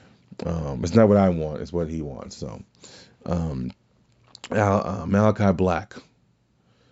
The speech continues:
defeated Cody. Cody got a ton of boos here, and I don't think it's that they booed him because they don't like Cody. They booed him because they were booing him because they didn't want him to beat Malachi, and he shouldn't have, and he didn't. And you saw a lot of things from Cody here. His anger was overflowing. You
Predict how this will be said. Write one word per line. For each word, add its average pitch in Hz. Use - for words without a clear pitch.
defeated 98
Cody. 95
Cody 98
got 90
a 80
ton 98
of 101
boos 90
here, 90
and 98
I 127
don't 151
think 117
it's 98
that 92
they 92
booed 87
him 82
because 85
they 101
don't 92
like 85
Cody. 78
They 113
booed 127
him 98
because 87
they 107
were 123
booing 104
him 92
because 87
they 107
didn't 123
want 107
him 98
to 90
beat 82
Malachi, 80
and 85
he 98
shouldn't 98
have, 78
and 82
he 92
didn't. 80
And 92
you 104
saw 107
a -
lot 90
of 98
things 95
from 87
Cody 82
here. 80
His 76
anger 92
was 90
overflowing. 87
You 82